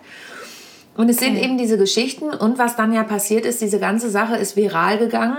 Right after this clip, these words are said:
Speaker 1: also ist im Netz tatsächlich rumgereicht worden und es war dann sogar so ein Synonym für,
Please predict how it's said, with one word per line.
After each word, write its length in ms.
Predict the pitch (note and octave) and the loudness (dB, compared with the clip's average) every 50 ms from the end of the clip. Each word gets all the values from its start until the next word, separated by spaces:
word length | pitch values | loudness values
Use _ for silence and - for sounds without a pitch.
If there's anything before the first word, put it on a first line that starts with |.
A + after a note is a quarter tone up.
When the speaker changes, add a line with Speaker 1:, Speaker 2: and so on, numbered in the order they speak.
| D4 - G3 | -4 -2 0
Speaker 1:
also 300 | G3+ G3+ G3 G3 G3+ G#3 | 2 2 2 2 2 2
ist 340 | - G3 G3 - - - - - _ _ _ _ _ _ _ _ _ _ - - - - A3 - | 2 0 -2 -2 -4 -8 -14 -20 _ _ _ _ _ _ _ _ _ _ -20 -18 -12 -8 -4 0
im 300 | G#3+ B3 B3+ C4+ C#4 A#3+ | 2 2 2 4 2 2
Netz 280 | A3+ A#3+ C4+ - - - | 2 2 0 -2 -6 -4
tatsächlich 540 | - A3 A3 - G3 G#3+ A#3 B3 A#3 G3+ | -4 -4 -2 0 0 0 0 0 -2 0
rumgereicht 560 | G#3+ G#3+ A3+ A#3+ A#3+ A3 A3 A3 A3+ A3 - A3+ | 0 0 0 2 2 2 2 2 0 0 -2 0
worden 320 | A3 A3 A3 A3 A3+ A3 - - - - - - _ - | 0 2 2 2 0 -2 -4 -12 -18 -20 -20 -20 _ -2
und 120 | - A3 G#3 | 0 0 0
es 140 | G3+ - - | 0 2 2
war 120 | G3 G3+ | 2 2
dann 200 | A3+ A#3+ A#3 A3 | 4 2 2 2
sogar 240 | G#3 A3 G#3+ G#3+ G#3+ | 2 2 2 2 2
so 100 | G3 G#3+ | 4 4
ein 160 | G#3+ G#3+ G#3+ | 4 4 4
Synonym 600 | F#3+ G#3 G#3 G#3 G#3 G3 G3 G3+ G#3+ A#3 B3 B3+ A3+ | 4 4 4 4 4 4 4 4 4 4 2 0 -2
für, 600 | - - A#3+ A3+ A3 G#3+ G#3 G#3 G#3 G3+ - | -4 -2 2 4 4 4 4 4 2 0 -2